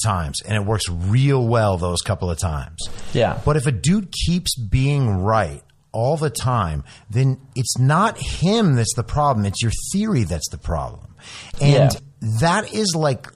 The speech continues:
Speaker 1: literal, to me, that's the embodiment of what Donald Trump is. He's like, "Oh, really? You're gonna tell me this isn't, doesn't work, and
Speaker 2: Mm-hmm.
Speaker 1: this doesn't work, and this doesn't work? Well, hey,
Speaker 2: Yeah.
Speaker 1: I just became president." So whatever skill it is he has,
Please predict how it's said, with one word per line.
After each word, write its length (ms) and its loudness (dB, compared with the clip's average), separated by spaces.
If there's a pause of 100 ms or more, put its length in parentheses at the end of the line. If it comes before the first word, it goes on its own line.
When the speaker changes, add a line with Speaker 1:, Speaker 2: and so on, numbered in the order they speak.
(120)
Speaker 1:
literal, 680 0 (180)
to 60 4
me, 420 4 (240)
that's 240 2
the 240 0
embodiment 760 2
of 160 -2
what 240 -4 (240)
Donald 380 2
Trump 380 0 (100)
is. 340 0 (300)
He's 200 0
like, 240 0
"Oh, 260 2
really? 340 2
You're 180 2
gonna 160 0
tell 180 0
me 160 2 (140)
this 240 2
isn't, 460 -2
doesn't 280 2
work, 200 2
and 140 6
Speaker 2:
Mm-hmm. 80 2
Speaker 1:
this 120 2
doesn't 220 0
work, 180 0
and 120 0
this 160 0
doesn't 200 0
work? 260 0 (220)
Well, 140 2
hey, 140 6
Speaker 2:
Yeah. 200 -2 (100)
Speaker 1:
I 160 2
just 280 -2
became 400 2
president." 720 -2 (600)
So 160 2
whatever 580 0
skill 420 0
it 80 0
is 280 0
he 120 0
has, 420 2